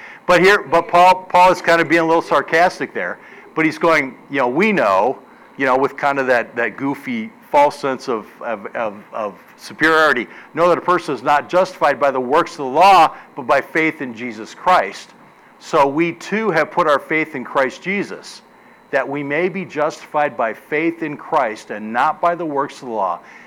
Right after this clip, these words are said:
because by the works of the law no one will be justified." So here Paul gets to it, right? So he's kind of, he's kind of <laughs> like, he has that, that kind of, uh, that kind of, you know, ironic front end, but he's almost doing it to make it,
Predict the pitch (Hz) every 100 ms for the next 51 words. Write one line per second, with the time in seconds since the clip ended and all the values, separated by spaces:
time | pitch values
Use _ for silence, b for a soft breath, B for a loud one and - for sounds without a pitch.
0 | B 123 123 110 117 104 104 113 117 -
1 | 113 101 98 107 101 101 90 87 98 98
2 | - 85 76 - - 107 - B B -
3 | 156 165 - 139 131 101 123 127 - -
4 | 73 65 - _ B B B B B _
5 | - 92 160 - - - - 127 131 117
6 | - 156 170 135 - - - - - 123
7 | - 151 151 131 139 127 120 139 101 156
8 | 127 113 107 - B B - 127 - 139
9 | 131 135 107 113 - B B - 120 -
10 | 135 120 101 - - - - 143 113 -
11 | 131 131 135 151 156 - - 147 139 156
12 | 98 87 B B B - 123 117 131 -
13 | 135 147 151 - 143 139 - 123 123 123